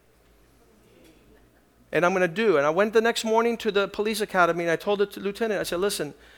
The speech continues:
I'm not, I had finished ten months of, of preparations and applications and psychological exams and all sorts of stuff, and they, I was going into the next academy, the next class.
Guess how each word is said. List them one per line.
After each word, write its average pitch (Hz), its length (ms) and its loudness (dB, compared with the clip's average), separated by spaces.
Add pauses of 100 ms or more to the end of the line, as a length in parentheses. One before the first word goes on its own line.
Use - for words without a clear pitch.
(140)
I'm 170 160 0
not, 185 200 2
I 165 200 2
had 196 180 -2
finished 233 460 0 (240)
ten 226 280 -2
months 220 360 -2
of, 156 200 -4 (300)
of - 160 -4
preparations 190 680 -2
and 170 80 -6
applications 185 640 -2
and 151 140 -8
psychological 185 640 -2
exams 175 440 -2
and 160 80 -2
all 202 200 0
sorts 208 240 -4
of 190 100 -4
stuff, 202 260 0 (220)
and 160 140 0
they, 170 80 2
I 151 80 2
was 170 100 -2
going 208 220 2
into 208 180 -2
the 196 100 2
next 196 360 -2 (240)
academy, 185 600 -4
the 151 120 -4
next 202 260 -2
class. - 500 -6